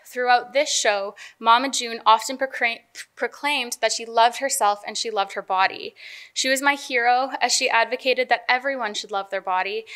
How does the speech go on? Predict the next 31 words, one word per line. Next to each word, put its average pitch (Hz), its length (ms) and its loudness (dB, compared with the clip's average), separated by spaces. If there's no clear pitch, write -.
and 240 140 2
as 233 80 2
she 240 140 -4
shone 240 400 0
light 220 260 2
on 214 140 -2
food 247 280 -10
poverty, 190 600 -2
class - 420 2
issues, - 480 -10
and 214 160 -10
racialized 214 440 0
stereotypes 208 680 -4
in 214 100 -14
the 208 100 -12
American 202 420 -4
South, 190 340 -2
whether 208 260 -2
she 214 180 -8
knew 190 200 -10
it 190 100 -10
or 180 80 -8
not. 175 420 -8
Recently, 254 720 0
Mama 254 320 4
June 240 240 -6
received 226 400 -2
her - 180 -4
own 226 200 -6
spin-off 185 500 -4
show. 196 380 -2